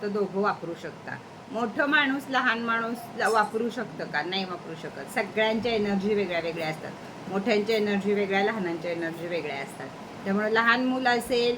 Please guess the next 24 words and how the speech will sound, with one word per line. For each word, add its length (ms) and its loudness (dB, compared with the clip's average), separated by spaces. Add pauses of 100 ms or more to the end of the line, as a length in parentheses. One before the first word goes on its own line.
अ, 480 6
अभ्यासासाठी 600 0
वापरायचं 520 2
असेल 280 -2
तर 60 0
एकट्यानंच 580 0
वापरायचा. 580 -4 (760)
तुम्ही 160 2
मोठी 340 2
माणसं 300 2
एका 180 2
बिझनेसमधले 680 0
असाल, 320 2
नवरा, 340 2
पती, 280 -2
पत्नी, 400 0
भाऊ, 220 4
भाऊ, 200 2 (120)
तर 80 0 (100)
ते 80 4
तुम्ही 300 0
एकत्र 360 -2 (340)
वापरू 300 4
शकता. 380 -6